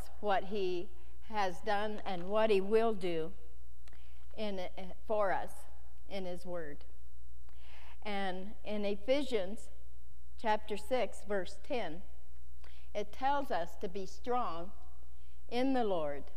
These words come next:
and in the power of his might. And so,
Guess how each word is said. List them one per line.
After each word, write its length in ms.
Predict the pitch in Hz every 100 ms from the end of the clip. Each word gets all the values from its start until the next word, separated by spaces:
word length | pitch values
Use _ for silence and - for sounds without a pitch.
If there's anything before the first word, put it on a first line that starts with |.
| - - - - -
and 160 | 202 202
in 160 | 196
the 80 | 175
power 560 | 175 226 214 185 170 165 -
of 140 | 175 165 -
his 260 | 196 175 -
might. 300 | 156 120 - - - - - - - - - - - - - - - - - - - - - - -
And 320 | 214 202 196 - -
so, 440 | 214 196 180